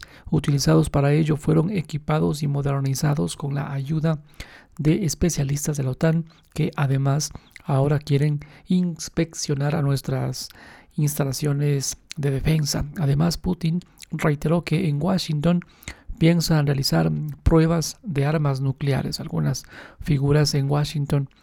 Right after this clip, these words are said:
lo, lo sabemos con certeza, piensan en las posibilidades de probar sus armas nucleares, incluso teniendo en cuenta que en los Estados Unidos se desarrollan nuevos tipos de municiones nucleares,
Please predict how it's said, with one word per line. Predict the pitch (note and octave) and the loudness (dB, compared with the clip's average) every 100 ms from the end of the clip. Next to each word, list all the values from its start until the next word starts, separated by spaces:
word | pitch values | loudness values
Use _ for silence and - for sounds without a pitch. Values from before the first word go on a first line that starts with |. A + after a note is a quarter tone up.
| - - - | -20 -12 -2
lo, | C#3+ C3+ C3+ C3+ C#3+ | 2 4 4 2 0
lo | D3 | 0
sabemos | - C#3 C#3+ D3 | 0 0 2 0
con | - | -2
certeza, | C#3+ D3+ - C3+ - D3 - - - - _ | -2 -2 -2 -2 -2 -4 -8 -20 -20 -20 _
piensan | F#3 F3+ D#3 D#3 D#3 - - - | 2 2 4 2 2 -6 -18 -2
en | D3+ | 2
las | C#3+ C#3 | 2 2
posibilidades | - D3 C#3+ C#3 C#3+ C#3+ C#3+ | 0 0 0 2 2 2 2
de | C3+ | 0
probar | - - C3+ C3 C#3+ D#3+ - - - - | 0 0 2 2 0 -4 -14 -18 -18 -14
sus | - C#3 | -6 2
armas | C#3 C#3 D#3 - | 4 4 2 2
nucleares, | C#3+ C3 C#3 C3 D3 D3 | 0 0 0 2 0 0
incluso | D3 C3 - D#3 E3 - C#3 C#3 | -4 -2 2 2 4 2 0 0
teniendo | D3 C#3+ D3 D3 C#3+ | -2 2 2 4 2
en | C3+ | 0
cuenta | C3+ D3+ C#3+ D3+ - - - - - | -2 -4 -4 -6 -8 -20 -20 -20 -2
que | D3+ D#3+ G3+ | 0 2 2
en | C#3+ | 2
los | C#3+ | 2
Estados | C#3 - D3 D3 | 0 0 -2 0
Unidos | C#3+ D3 D3+ | 0 0 0
se | D3 | -2
desarrollan | C#3 - C#3+ D3 D3+ D3 - - - | -6 -4 -2 0 0 -2 -6 -20 -4
nuevos | C#3+ C#3+ D#3 D#3 D3+ - | 2 6 6 6 0 -4
tipos | C#3+ C#3+ D3+ C#3 - - _ | -6 2 2 2 -6 -20 _
de | D#3+ D3 | 2 2
municiones | D#3 C#3+ D3+ C#3+ - C#3 C#3+ C#3+ - | 4 2 2 2 2 2 2 0 -2
nucleares, | C3 - D3 - C#3+ | -6 -2 -2 -2 -6